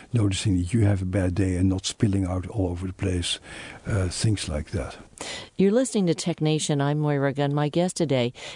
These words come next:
Speaker 2: is Doctor Bessel van der Kolk. With a postdoc from Harvard,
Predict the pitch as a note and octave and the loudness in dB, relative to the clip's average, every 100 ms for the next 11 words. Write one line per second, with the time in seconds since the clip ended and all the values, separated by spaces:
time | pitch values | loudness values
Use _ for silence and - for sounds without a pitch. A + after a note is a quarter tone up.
0 | - E3 F3 D#3 D3+ D3 F3 - F#3+ E3+ | -2 2 2 2 -2 0 0 0 -2 0
1 | C#3+ D#3+ D#3+ C#3 - A#2+ - - - - | 2 2 2 -2 0 0 -2 -8 -20 -14
2 | - D#3 D#3 E3 D#3 - C#3+ - C3+ C3 | -2 0 2 2 2 0 -2 -2 -4 -2
3 | G#3+ G#3+ D#3+ C3 | 0 2 2 0